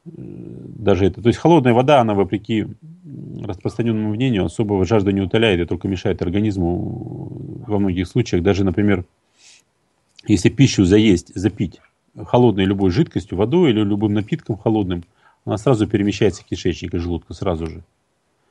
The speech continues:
Это уже доказано и используется, кстати, в рентгенологии, в ре-, в рентгенологии, э, когда,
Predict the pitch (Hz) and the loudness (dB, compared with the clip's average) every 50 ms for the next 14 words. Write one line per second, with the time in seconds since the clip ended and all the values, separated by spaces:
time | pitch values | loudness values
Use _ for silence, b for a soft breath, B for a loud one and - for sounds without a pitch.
0 | _ _ _ _ _ _ _ _ 107 - - 104 98 92 98 98 107 101 - 156 | _ _ _ _ _ _ _ _ -12 -6 -4 -2 0 0 2 2 2 4 4 4
1 | 147 131 127 107 87 101 107 101 90 - _ 131 123 104 107 - - 87 - - | 4 4 4 2 2 2 0 0 -2 0 _ 0 2 2 2 0 -2 -4 -2 -2
2 | 120 - 101 95 104 101 98 101 98 90 87 87 80 87 95 92 95 - - - | -2 0 0 0 0 2 2 2 2 2 0 -2 -2 -4 -4 -4 -6 -6 -4 -4
3 | 107 110 110 101 107 107 104 107 104 98 92 87 78 90 85 85 82 90 90 _ | -2 -2 0 0 0 0 0 0 0 0 -2 -2 -4 -6 -6 -8 -8 -12 -16 _
4 | _ - 104 98 87 92 92 98 101 92 - 98 92 90 98 98 90 87 95 101 | _ -16 -14 -12 -12 -10 -12 -12 -14 -12 -10 -10 -6 -2 0 0 0 0 -2 -6
5 | 92 - | -12 -16